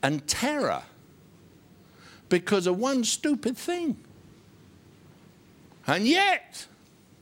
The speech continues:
every single person in the promised land knew that the children of Israel were coming, and they knew they'd had it. And there wasn't one of them that was gonna be able to stand up against them.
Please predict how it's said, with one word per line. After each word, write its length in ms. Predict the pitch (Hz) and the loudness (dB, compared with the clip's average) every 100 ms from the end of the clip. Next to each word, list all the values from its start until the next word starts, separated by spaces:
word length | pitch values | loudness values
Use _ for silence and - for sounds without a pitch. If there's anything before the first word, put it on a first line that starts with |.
| - - - - - - - - - - - | -20 -20 -20 -20 -20 -20 -20 -20 -20 -14 0
every 500 | 254 349 349 311 302 | 4 4 4 4 4
single 460 | - 302 285 262 233 | 4 4 4 4 4
person 760 | - 254 214 165 - 113 127 127 - - - | 2 4 4 2 0 2 0 -4 -14 -8 0
in 180 | 160 175 | 0 2
the 80 | |
promised 560 | 147 - 294 294 208 - | -2 2 2 2 2 2
land 460 | 156 151 156 165 151 - | 2 2 0 -2 -4 -6
knew 800 | 120 135 233 285 247 151 110 104 - - | 2 4 6 6 6 4 2 -2 -6 -4
that 100 | 117 | 0
the 140 | 135 151 | 2 2
children 400 | - 185 160 156 | 2 2 2 2
of 100 | 151 | 2
Israel 360 | 139 135 131 | 2 2 2
were 100 | 120 | 2
coming, 440 | 107 - 170 180 185 - - | 0 0 0 0 -4 -10 -4
and 180 | 104 123 | 0 2
they 140 | 135 | 2
knew 260 | 139 156 160 | 4 4 6
they'd 260 | 147 143 131 | 6 4 4
had 200 | 117 87 | 0 -2
it. 160 | 78 - - - | -8 -12 -20 -8
And 220 | - 110 123 | 0 0 2
there 80 | |
wasn't 440 | 127 143 131 135 156 | 2 2 2 0 0
one 280 | 165 247 180 | 2 2 2
of 140 | 113 | 2
them 160 | 120 127 | 2 2
that 120 | 131 | 2
was 160 | 113 | 0
gonna 280 | - 127 123 | 2 0 2
be 180 | 110 127 | 2 2
able 240 | 131 135 | 2 2
to 100 | 123 | 0
stand 440 | 117 - 143 123 123 | 0 0 0 0 0
up 120 | 117 | -2
against 460 | 110 107 95 - - | -2 -4 -6 -8 -10
them. 140 | 76 | -12